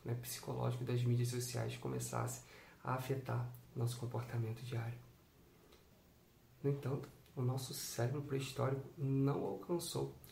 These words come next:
os avanços tecnológicos de hoje. A nossa bioquímica tá presa em nosso passado evolucionário. Como resultado,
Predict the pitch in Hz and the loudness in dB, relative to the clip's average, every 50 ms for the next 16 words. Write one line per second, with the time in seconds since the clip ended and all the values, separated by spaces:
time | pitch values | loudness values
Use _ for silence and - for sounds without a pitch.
0 | - - - - 131 135 135 139 131 123 120 131 139 - - - 120 123 131 127 | -20 -18 -10 -6 -4 0 2 4 4 4 2 0 0 0 -2 -2 -2 0 2 2
1 | 120 117 113 113 117 - - - 117 107 107 110 - - - - - - - - | 4 4 4 2 0 -2 -4 -4 -4 -4 -4 -6 -8 -12 -16 -20 -20 -20 -20 -20
2 | - - - - - - - - - - - - - - - 120 117 120 - - | -20 -20 -20 -20 -20 -20 -20 -20 -20 -20 -20 -20 -16 -8 -4 -2 -2 -2 -2 -4
3 | - 131 120 120 - - 143 165 170 170 - 120 123 - - - - - - - | -2 -2 -2 -2 0 0 0 0 0 0 -2 -4 -4 -4 -8 -16 -20 -20 -20 -20
4 | - - - - - - - - - - - - - - 127 - - - 120 123 | -20 -20 -20 -20 -20 -20 -20 -20 -20 -20 -20 -18 -10 -8 -8 -6 -2 2 2 4
5 | 123 123 120 123 123 120 - - - 123 - - - - - - 110 110 - - | 4 4 2 2 2 2 0 -2 -4 -6 -6 -4 -4 -4 -4 -4 -4 -6 -6 -6
6 | 120 - - - - - - - - - - - - - - - - - - - | -6 -6 -6 -6 -8 -10 -10 -12 -14 -14 -18 -20 -20 -20 -20 -20 -20 -20 -20 -20
7 | - - - - - - - - - 208 202 208 202 202 196 - - - - 180 | -20 -20 -20 -20 -20 -20 -12 -4 0 2 4 4 4 4 2 0 0 0 0 0